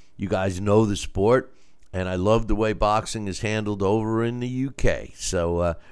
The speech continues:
uh, drop me an email, bill at billy c boxing dot com or billy at talkin boxing, T A L K I N B O X I N G.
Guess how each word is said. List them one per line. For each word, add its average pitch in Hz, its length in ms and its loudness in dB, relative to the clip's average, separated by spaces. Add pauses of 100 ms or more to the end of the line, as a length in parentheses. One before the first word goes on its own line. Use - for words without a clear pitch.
(160)
uh, 87 140 -4
drop 101 280 2
me 107 100 -2
an 107 60 0
email, 135 360 0
bill 113 600 2
at 117 380 2 (520)
billy 110 280 8
c 101 280 -2
boxing 113 720 -2
dot 131 220 0
com 147 360 -4
or 113 380 4 (600)
billy 113 420 8 (420)
at 98 320 2 (240)
talkin 147 460 4 (280)
boxing, 69 540 -4
T 104 200 0
A 92 140 2
L 90 140 0
K 87 400 4
I 101 340 0
N 104 300 -4 (120)
B 107 280 0
O 82 240 -2
X - 320 -2 (120)
I 139 300 4
N 90 200 -4
G. 135 320 2